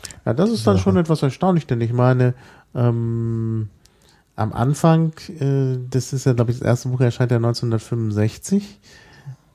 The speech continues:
Speaker 1: Da haben wir's ja noch nicht so sehr mit der Ökologie. Da haben wir ja erstmal was mit Atom und so. Atomwaffen sind da grad in, irgendwie Atomenergie.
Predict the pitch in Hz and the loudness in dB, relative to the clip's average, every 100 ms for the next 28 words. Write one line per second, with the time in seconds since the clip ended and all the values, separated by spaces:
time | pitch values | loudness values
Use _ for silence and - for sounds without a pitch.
0 | _ 110 117 175 123 98 98 92 95 101 | _ 2 4 4 2 2 0 -2 -2 0
1 | 98 95 87 104 104 92 92 92 87 92 | 0 0 -2 -4 -2 -2 -2 -2 -2 0
2 | 95 98 98 107 113 107 - 104 - 90 | 0 0 -2 -2 -2 -2 -2 -6 -6 -10
3 | - 117 131 139 139 135 131 131 113 110 | -4 0 4 4 4 2 0 -2 -4 0
4 | 117 127 127 127 - - 123 131 131 120 | 2 2 2 2 0 -4 0 0 2 2
5 | - 117 117 113 110 113 - 127 127 127 | 0 -2 -2 0 0 0 0 0 0 0
6 | 117 113 113 110 - - 131 143 123 120 | 0 0 0 -2 -2 -2 -2 0 2 2
7 | 113 123 131 135 | 2 -2 0 -2